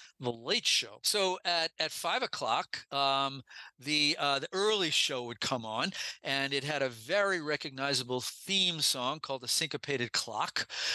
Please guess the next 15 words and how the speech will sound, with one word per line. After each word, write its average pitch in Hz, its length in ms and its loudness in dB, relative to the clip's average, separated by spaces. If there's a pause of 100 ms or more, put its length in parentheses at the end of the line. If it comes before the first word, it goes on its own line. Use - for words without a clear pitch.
(180)
Um, 123 360 2
and 131 200 -4
once 180 260 2
you 160 80 0
heard 208 300 -2
that, 131 240 2
you 143 80 -4
had 147 140 -2
this 127 160 0
Pavlovian 135 840 -2
response. 120 560 0
It 139 80 -6
was 127 160 -4
time 143 280 -2
to, 127 240 2